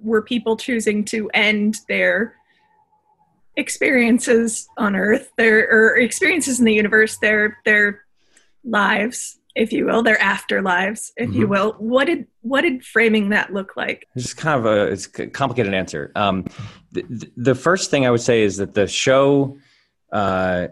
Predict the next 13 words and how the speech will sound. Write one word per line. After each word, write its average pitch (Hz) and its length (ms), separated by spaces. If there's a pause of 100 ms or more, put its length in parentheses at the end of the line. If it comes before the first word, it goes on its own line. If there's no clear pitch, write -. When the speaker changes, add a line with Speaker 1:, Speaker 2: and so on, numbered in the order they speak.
(100)
Speaker 2:
was 110 240
always 127 480
about 101 680
death, 95 480
even 101 440
though 95 540 (320)
we 104 220
never 101 360
dealt 110 380
with 92 160
death, 90 300
because 90 320
the, 90 260